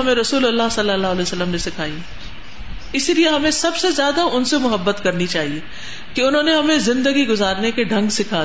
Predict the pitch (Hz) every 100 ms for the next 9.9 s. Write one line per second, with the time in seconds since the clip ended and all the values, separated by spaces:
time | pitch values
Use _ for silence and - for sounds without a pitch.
0 | 147 165 165 208 202 196 196 190 170 156
1 | 147 156 156 - - - 202 208 208 208
2 | 196 - 165 147 143 - - - - -
3 | - - - - - - 190 - 185 175
4 | - 294 359 392 381 349 330 - 302 302
5 | 285 - 262 262 226 233 226 190 185 165
6 | 202 220 196 190 - - - - 262 269
7 | 269 277 285 285 277 254 226 226 196 180
8 | 185 196 175 160 156 151 165 151 - -
9 | - - - - 294 330 330 359 339